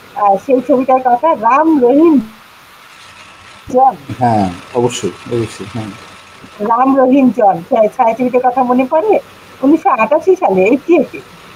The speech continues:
Speaker 1: ছবিটা, মানে, মুক্তি পেয়েছিল।
Speaker 2: হুম।
Speaker 1: এই ছবিটা নিয়ে, আহ, মানে, শিশুসুলভ image থেকে বের হয়ে এসে আপনি একটা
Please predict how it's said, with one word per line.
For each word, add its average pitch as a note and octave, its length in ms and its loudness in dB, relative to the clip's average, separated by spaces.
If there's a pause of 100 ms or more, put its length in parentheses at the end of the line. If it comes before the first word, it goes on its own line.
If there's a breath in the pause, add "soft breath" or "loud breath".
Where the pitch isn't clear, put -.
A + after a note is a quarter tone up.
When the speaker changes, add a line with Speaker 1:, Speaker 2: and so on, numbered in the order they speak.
Speaker 1:
ছবিটা, F#3+ 300 0 (420)
মানে, E3+ 220 -8
মুক্তি G#3 300 -4
পেয়েছিল। G#3 460 -2
Speaker 2:
হুম। - 380 -6 (220)
Speaker 1:
এই E4 160 4
ছবিটা F4+ 420 2
নিয়ে, D4 360 2 (440)
আহ, G#3 340 2
মানে, D4 180 2
শিশুসুলভ G#4+ 640 2 (100)
image D#4+ 300 4 (100)
থেকে F#4 240 0
বের B3 340 2
হয়ে C#4 160 2
এসে C4 220 -2
আপনি B3 200 -2
একটা A#3+ 260 0